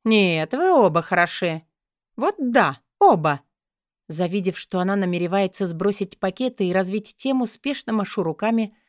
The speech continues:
чтобы поторопить ее. «Все, иди, иди, и возвращайся быстрее, а то не успеем».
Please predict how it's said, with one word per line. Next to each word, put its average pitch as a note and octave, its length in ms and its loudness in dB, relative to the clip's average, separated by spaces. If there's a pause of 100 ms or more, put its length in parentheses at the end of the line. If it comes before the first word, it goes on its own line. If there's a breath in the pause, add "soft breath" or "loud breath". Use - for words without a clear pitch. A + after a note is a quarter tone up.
чтобы E3+ 320 -4
поторопить F3 600 -4
ее. D3 260 -6 (380)
«Все, F4 280 2
иди, D4 420 2
иди, C4+ 340 0 (220)
и B3+ 100 -2
возвращайся C4 600 2
быстрее, G3+ 500 2
а F3+ 60 4
то B3+ 100 0
не D#4 140 0
успеем». F#3+ 600 -2